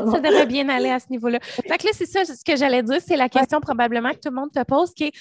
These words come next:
Speaker 2: est-ce que t'as des projets,
Speaker 1: Ah.
Speaker 2: des rêves, des trucs qui s'en viennent, euh,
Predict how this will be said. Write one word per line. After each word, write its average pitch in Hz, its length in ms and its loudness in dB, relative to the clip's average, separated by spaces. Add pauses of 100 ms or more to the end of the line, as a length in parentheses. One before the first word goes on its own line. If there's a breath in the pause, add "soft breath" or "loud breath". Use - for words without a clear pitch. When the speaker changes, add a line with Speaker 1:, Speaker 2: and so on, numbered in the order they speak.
(220 loud breath)
Speaker 2:
est-ce - 140 -8
que 349 80 0
t'as 339 160 0
des 262 140 0
projets, 269 580 -2
Speaker 1:
Ah. 330 200 6
Speaker 2:
des 277 160 6
rêves, 311 580 -2
des 285 200 -2
trucs - 320 -8
qui - 120 -12
s'en 262 360 -4
viennent, 311 600 -2
euh, 254 380 -4